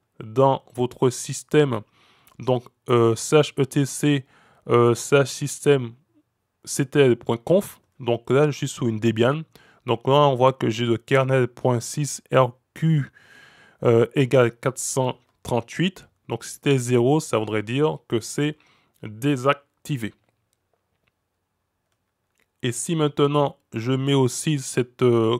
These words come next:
commande quatre slash pros slash système slash kernel slash six R Q, je devrais retrouver cette somme quatre cent trente-huit.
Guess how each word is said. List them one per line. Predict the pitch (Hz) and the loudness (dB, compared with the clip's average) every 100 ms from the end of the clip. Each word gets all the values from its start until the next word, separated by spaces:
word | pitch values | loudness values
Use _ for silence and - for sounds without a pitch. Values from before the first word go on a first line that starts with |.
| - | 0
commande | 139 135 135 107 _ _ _ _ - | 0 2 0 -4 _ _ _ _ 2
quatre | 143 165 - _ | 2 2 -6 _
slash | - 147 135 - | -4 2 2 0
pros | - 139 139 | -4 0 2
slash | - - 139 123 | 0 -4 -2 -2
système | - 147 - - 143 123 110 | -4 -8 -8 -2 -2 -2 -8
slash | - - 127 - | -8 -2 -2 -2
kernel | - 123 123 123 110 - _ _ _ _ - | -2 0 0 -2 -2 -8 _ _ _ _ -16
slash | - 143 131 | -2 2 2
six | - - - 165 151 - - | -2 -12 -8 -6 -6 -10 -6
R | 123 117 - | -4 -4 -4
Q, | 165 185 - | -4 -4 -6
je | - | -6
devrais | 127 123 139 | -4 -2 -2
retrouver | 139 123 - 135 127 143 - | 0 0 -2 -4 -2 -2 -4
cette | - 120 | -6 -6
somme | - - 147 156 - _ _ _ - | -6 0 0 0 -8 _ _ _ -6
quatre | 147 - | -6 -6
cent | - 156 - _ _ | -4 -4 -4 _ _
trente-huit. | - 147 135 - 131 - | -6 -4 -4 -8 -14 -14